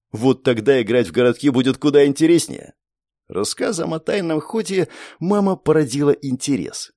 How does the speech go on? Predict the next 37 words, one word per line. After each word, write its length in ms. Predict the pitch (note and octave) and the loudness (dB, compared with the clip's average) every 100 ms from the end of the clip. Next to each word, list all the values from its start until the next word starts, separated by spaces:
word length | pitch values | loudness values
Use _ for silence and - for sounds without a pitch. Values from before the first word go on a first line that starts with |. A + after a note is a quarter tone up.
| _ - | _ -8
Конечно, 420 | - B3+ - F3+ | -4 -4 -4 -4
мне 140 | F#3+ | -4
прямо 280 | - F#3+ F#3+ | -2 -2 -2
сейчас 480 | - A3 - E3+ - | -6 -6 0 0 2
не 80 | A#2+ | -2
терпелось 500 | C3 C3 E3 A2+ - | -2 0 0 0 -2
туда 240 | D3 C3 | 0 2
залезть. 480 | C3 C3+ C#2+ - - _ - - - | 2 0 -2 -14 -20 _ -18 -16 -6
Но 220 | G#3+ A3 G3+ | 0 2 4
мама 260 | G3+ F3+ | 2 2
права. 500 | - C#3+ A#2+ - - _ _ | 2 0 0 -8 -12 _ _
Лучше 320 | B2+ E3+ - A#2 | 0 2 0 -2
будет 260 | C3+ B2 | 0 0
заняться 440 | G2 B2 B2 - B2+ | 2 2 2 0 -2
им 100 | A2 | 2
завтра. 520 | C3 B2 - - - _ _ | 2 0 -4 -16 -18 _ _
Не 140 | C#3+ | 0
сомневался, 600 | B2+ C3 A#2 B2 E3+ C#3+ G2+ | 2 2 2 4 2 2 -4
что 140 | G#2+ | -4
потребуется 640 | - G#2+ A#2 A2+ A#2+ C#3+ | -4 -2 0 0 0 0
много 320 | D3+ C#3 G2 | 2 2 2
времени. 440 | A2 B2 C2+ A#1 _ _ _ _ | 0 0 -4 -12 _ _ _ _
Ведь 320 | A#2 A#2+ B2 | -2 0 0
в 40 | F#2+ | -2
замке 480 | E2+ G#2 D3+ E3 B2 | 2 2 2 0 -2
и 40 | |
под 300 | - G#2 F2 | 2 0 2
ним 220 | B2 D3 | 2 2
должен 360 | G#2 A#2 G#2+ A2+ | 2 2 2 0
быть 200 | B2 A2+ | -2 0
не 140 | A#2 | 2
один, 440 | B2 B2+ D#3+ E3+ F2 | 4 2 0 0 0
а 140 | D2+ | -2
куча 480 | - G#3 A3 - A2 | -6 -4 -4 -2 -2
всяко 280 | - - D#3 | -2 0 2
разных 340 | C3+ F#2+ F#2+ | 2 0 -4
ходов. 440 | - B2+ - - | -2 -2 -4 -16